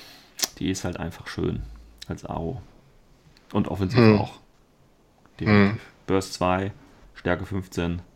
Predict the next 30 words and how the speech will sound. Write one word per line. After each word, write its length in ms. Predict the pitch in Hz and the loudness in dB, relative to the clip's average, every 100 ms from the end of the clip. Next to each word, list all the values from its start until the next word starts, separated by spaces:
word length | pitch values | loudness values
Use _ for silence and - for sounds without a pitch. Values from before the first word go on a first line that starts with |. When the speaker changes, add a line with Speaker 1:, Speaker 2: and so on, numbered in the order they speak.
| - | -14
Speaker 1:
A 120 | - 80 | -6 -4
P 180 | 90 | -2
explosiv, 720 | 85 - 85 80 82 82 - - _ - | -4 -4 -6 -4 -4 -6 -14 -20 _ -14
gute 220 | 73 - | -8 -4
Nacht, 360 | 80 - - - - _ - - - | -4 -4 -14 -20 -20 _ -20 -20 -20
Sowjetunion. 640 | - - - - - - - - - | -12 -8 -8 -8 -8 -10 -12 -18 -14
Speaker 2:
Hm. 160 | 110 98 - _ _ - - - - | -12 -12 -16 _ _ -12 -12 -16 -16
Speaker 1:
Also 220 | - 76 - | -10 -8 -4
definitiv 800 | 85 87 82 - 87 - - - | -2 -2 -4 -6 -8 -8 -12 -18
sehr 220 | 110 95 80 | -6 -6 -4
schön. 260 | - 90 82 | -6 -6 2
Jetzt 240 | 117 - | 2 4
haben 100 | 160 | 4
wir 80 | 147 | 4
natürlich 280 | 135 131 117 | 4 2 0
was 180 | 107 | 0
noch 300 | 113 127 - - - | 0 0 -2 -18 -2
Besseres 640 | 107 131 165 190 277 - - - _ - - | 2 2 2 2 0 -4 -14 -20 _ -10 0
tatsächlich 600 | 123 131 135 151 156 113 | 2 4 2 2 2 2
als 180 | 110 - | 0 0
die 120 | - | 0
Autocannon 580 | 113 135 127 139 190 233 | 0 0 0 0 0 0
und 180 | 107 | -2
zwar 480 | 110 87 92 120 147 - - - - - _ - | -2 -4 -2 0 -2 -10 -20 -20 -20 -20 _ 0
das 160 | 117 | 0
Profil 260 | - 117 123 | 2 4 6
mit 120 | 120 | 6
Chain 160 | 110 107 | 6 4
of 120 | - | 4
Command. 420 | 101 85 80 - | 4 6 4 0